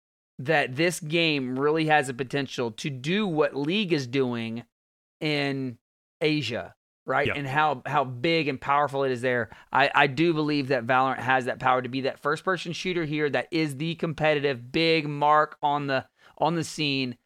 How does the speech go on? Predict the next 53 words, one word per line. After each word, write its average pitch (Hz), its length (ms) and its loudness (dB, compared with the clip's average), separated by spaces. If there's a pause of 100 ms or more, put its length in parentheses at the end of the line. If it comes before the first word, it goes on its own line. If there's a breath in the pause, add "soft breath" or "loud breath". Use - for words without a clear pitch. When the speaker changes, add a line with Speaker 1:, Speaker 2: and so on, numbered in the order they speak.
(180)
Speaker 1:
that's 143 140 -4
able 139 200 0
to 131 80 -2
do 123 260 0
it. 123 120 -4 (120)
Um, 120 580 2
that 131 220 0
I 127 60 0
think 160 220 -2 (260)
for 135 120 -8
so 202 260 0
long, 170 320 2
cod's 156 300 2
been 131 180 -6
trying 147 380 -2
to 139 100 -6
get 139 240 0 (640)
a 135 80 0
little 143 180 0
bit 139 120 2
into, 139 460 -4
but 123 360 -2
their 139 180 0
niche 139 240 -2
is 135 100 -4
a 147 60 2
little 160 160 2
bit 180 140 -2
different. 175 420 0
And - 100 -8
I 117 60 -4
think 135 160 -2
Speaker 2:
It, 139 100 0
their 127 80 4
Speaker 1:
Valorant 139 180 4
Speaker 2:
niche 135 120 -2
Speaker 1:
can 131 80 -2
Speaker 2:
is 139 60 0
Speaker 1:
come 135 80 0
Speaker 2:
North 143 180 -4
America 143 520 -4 (120)
and 127 160 -4
Speaker 1:
Yep. 143 140 0
Speaker 2:
E 139 40 -2
U, 110 380 -4
you 101 120 -4
know? 101 340 -4
But, 127 160 -2
I 123 40 -2
mean, 123 120 -2
it's 120 160 -4
all 123 160 -2
Nor-, 131 140 -6